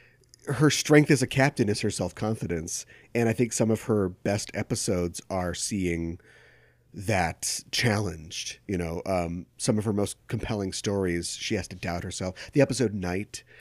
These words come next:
uh, or the episode, <laughs> there's a really weird episode, I think it's season three, maybe you've already hit it in season two, but, uh, Sacred Ground, where she has to,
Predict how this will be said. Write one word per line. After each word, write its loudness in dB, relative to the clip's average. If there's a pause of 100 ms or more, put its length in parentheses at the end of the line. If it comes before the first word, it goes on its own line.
(220)
uh, 0
or 4
the 4
episode, 2
<laughs> -18
there's -2
a 4
really 0
weird 4
episode, 0
I -4
think -4
it's -4
season -2
three, -2 (200)
maybe 8
you've 6
already 4
hit 0
it 0
in -6
season -6
two, 0
but, 0 (560)
uh, 0
Sacred 2
Ground, 0 (180)
where 2
she 4
has 4
to, 2